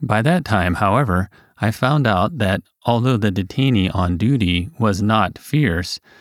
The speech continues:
the guard in the hall was much worse. If he saw me, I cannot imagine what would happen to me. So I hesitated once again.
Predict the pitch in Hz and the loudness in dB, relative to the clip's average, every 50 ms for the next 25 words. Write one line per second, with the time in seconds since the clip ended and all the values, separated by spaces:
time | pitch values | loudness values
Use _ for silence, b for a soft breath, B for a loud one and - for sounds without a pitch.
0 | b b b b b _ 113 107 95 - 113 98 101 113 127 139 135 117 104 95 | b b b b b _ -4 -4 -2 -2 -2 0 2 2 2 2 2 2 0 0
1 | 92 - - 147 147 120 87 85 82 87 92 87 - 98 95 104 95 - - 107 | 0 0 0 0 2 2 0 0 0 -2 -2 -2 0 0 0 0 -2 -2 -4 -2
2 | 107 147 170 151 87 80 78 - - - _ _ b b b b b b b b | 0 2 2 2 2 0 -4 -8 -14 -18 _ _ b b b b b b b b
3 | b b 120 113 - 135 156 156 143 - - 127 135 160 160 139 95 90 85 82 | b b -4 0 0 2 2 2 0 0 0 0 2 2 2 2 2 0 0 -2
4 | 95 104 104 - - - 117 113 - - 110 92 95 120 123 123 107 98 107 120 | -4 -6 -8 -10 -8 -4 -4 -2 0 0 0 2 2 2 2 2 2 2 2 0
5 | 117 95 90 87 92 101 104 - 92 95 82 92 107 110 113 110 90 90 87 98 | 0 0 -2 0 0 0 0 0 -2 -2 -2 0 -2 -2 0 0 0 0 2 2
6 | 110 123 107 92 87 85 - b b b b b b b b b b b - - | 2 2 2 0 -2 -6 -12 b b b b b b b b b b b -6 -2
7 | 117 120 120 107 95 139 151 147 165 143 - - 127 117 117 127 120 120 95 90 | 0 0 0 2 0 0 2 2 0 0 2 0 0 2 2 0 0 0 0 0
8 | 90 95 - 120 113 101 85 82 78 80 82 82 82 | 0 0 0 0 0 0 0 -2 -4 -6 -8 -8 -10